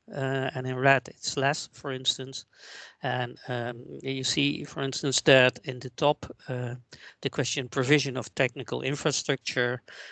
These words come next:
we have in total fifty-two, uh, digital innovation hubs that can pro-, provide such service, and about three quarters of the S M Es, three, seventy-three percent, ask for such. And this is a sort of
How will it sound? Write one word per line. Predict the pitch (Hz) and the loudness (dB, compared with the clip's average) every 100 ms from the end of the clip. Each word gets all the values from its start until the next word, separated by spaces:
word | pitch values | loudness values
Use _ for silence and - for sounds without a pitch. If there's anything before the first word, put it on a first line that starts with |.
| - | -2
we | 135 | 6
have | 151 156 | 8 8
in | 151 | 6
total | - 135 131 131 123 117 _ _ _ _ _ | 2 0 2 -2 -4 -8 _ _ _ _ _
fifty-two, | - - 170 151 - - 170 156 131 _ _ _ - 214 | -16 -6 -4 -4 -4 2 4 4 2 _ _ _ -18 -6
uh, | 131 131 120 | -2 0 0
digital | 123 139 139 139 | -2 0 0 0
innovation | 131 127 135 120 127 | -4 0 0 -2 -6
hubs | 120 - | -6 -6
that | - 120 | 0 -2
can | - 127 | -2 -10
pro-, | 123 131 - | -8 -10 -4
provide | - 123 127 143 | -4 4 4 4
such | - 139 131 - | 0 -2 -2 0
service, | 143 123 127 - - - - - | 2 0 0 -4 -6 -14 -14 -2
and | 147 131 | 2 4
about | 127 127 123 - - | 6 6 4 0 -2
three | 143 | -2
quarters | 139 131 123 131 117 | 0 2 2 0 -2
of | 127 | -2
the | 117 131 | 4 4
S | 113 | 4
M | 117 | -2
Es, | 117 127 - - - | -6 -6 -6 -8 -10
three, | - 131 143 _ _ | -6 -6 -6 _ _
seventy-three | - 143 131 123 127 - 127 | 0 0 0 -4 -6 -4 -6
percent, | - 123 - 117 120 | -2 0 2 0 6
ask | 143 151 - - | 8 8 6 -2
for | |
such. | 127 - 113 - - - - - - | -2 0 -2 -6 -10 -16 -18 -16 -4
And | 135 | 0
this | 147 160 | 2 2
is | 160 | 0
a | 160 | 0
sort | - 156 147 | 4 4 4
of | 120 | 0